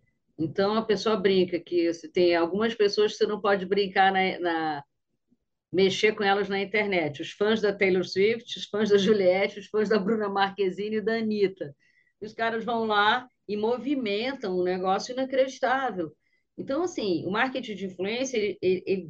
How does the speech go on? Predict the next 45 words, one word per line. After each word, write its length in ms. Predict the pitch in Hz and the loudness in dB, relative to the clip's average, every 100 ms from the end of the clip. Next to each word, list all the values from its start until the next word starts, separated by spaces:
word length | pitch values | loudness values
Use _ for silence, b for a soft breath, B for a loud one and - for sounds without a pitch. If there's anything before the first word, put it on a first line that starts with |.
| 139 | -4
ganha 560 | 175 208 226 262 262 | 4 6 6 6 4
muito 280 | 196 196 190 - | 0 -4 -6 -4
corpo 360 | 185 190 - _ 285 _ _ _ _ _ _ | 0 0 -4 _ -20 _ _ _ _ _ _
com 60 | 180 | 0
essa 220 | 190 190 | 0 -2
ideia 280 | 175 175 170 | 2 4 4
do 100 | 170 | 2
comportamento 580 | 170 170 170 170 165 151 | -2 0 0 0 0 0
de 100 | 160 | -2
manada, 640 | 151 156 165 190 202 202 | -2 0 0 0 0 -4
ganha 540 | 147 185 202 240 240 | 0 2 4 2 -2
muito 280 | 208 196 190 | -4 -6 -8
corpo 460 | - 185 190 - 180 | 0 2 2 -2 -6
com 140 | - | -2
a 140 | 175 170 | 0 2
necessidade 680 | 180 180 180 - 175 180 180 | 2 0 -6 -4 0 2 2
das 160 | 170 | -4
pessoas 560 | - 175 - 180 175 - | -4 -4 0 2 2 0
se 80 | 180 | 0
aglutinarem, 1080 | 170 185 185 - 180 170 170 170 156 143 - b b b b _ | 0 -2 -4 -2 -2 0 0 0 -2 -6 -12 b b b b _
é, 120 | 147 156 | -2 2
em 160 | 185 | 2
tribos, 480 | - 262 330 180 165 | 4 4 6 4 2
né? 160 | 180 185 | 0 0
A 60 | |
gente 200 | 180 180 | -2 -4
chama 180 | 190 180 | -4 -4
de 80 | - | -4
tribos 320 | 226 233 165 | -4 -2 -2
pós-modernas, 880 | 196 180 175 160 180 208 196 165 170 | 0 2 2 2 2 2 2 -2 -4
né? 160 | 160 165 | -6 -6
Tribos 320 | - 269 262 | -6 -4 -6
que 120 | 262 | -6
pensam 380 | 262 240 247 233 | -2 0 0 -4
igual, 320 | 196 214 196 | 0 2 0
que 100 | 196 | -2
gostam 320 | 180 202 202 | 0 0 0
das 60 | 196 | -4
mesmas 300 | 202 208 185 | -4 -6 -6
músicas, 360 | 202 208 185 - | -4 -6 -8 -18
que 60 | |
se 160 | - 190 | -10 -2
vestem, 400 | 202 202 196 196 | 2 2 0 -6
et 60 | |
cetera. 520 | - 202 196 190 196 | -2 2 2 0 -6